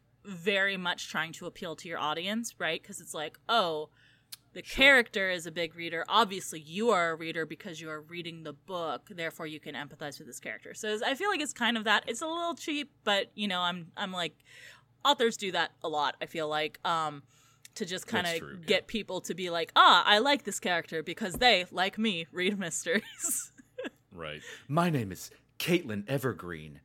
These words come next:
Speaker 2: just like my favorite young adult fiction character, Katniss Everdeen. I use a bow."
Speaker 1: How dare you?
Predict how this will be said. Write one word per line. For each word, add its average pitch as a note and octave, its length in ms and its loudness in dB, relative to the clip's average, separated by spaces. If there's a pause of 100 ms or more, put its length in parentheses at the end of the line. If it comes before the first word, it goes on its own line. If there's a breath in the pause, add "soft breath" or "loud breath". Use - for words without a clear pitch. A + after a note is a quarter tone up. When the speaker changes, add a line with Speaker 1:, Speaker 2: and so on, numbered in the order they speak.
Speaker 2:
just - 240 0
like C3+ 160 -2
my A#2 140 0
favorite B2 460 2 (420 soft breath)
young D3 260 4
adult C3 360 4
fiction A2 420 -2
character, E2+ 480 -8 (260 soft breath)
Katniss D3+ 520 2
Everdeen. F#2 640 -2 (200 loud breath)
I F3 140 4
use B2+ 260 -4
a F#2 60 -8
bow." F2 580 -4 (1200)
Speaker 1:
How G3 140 -8
dare D#3 280 -6
you? D#3 160 -12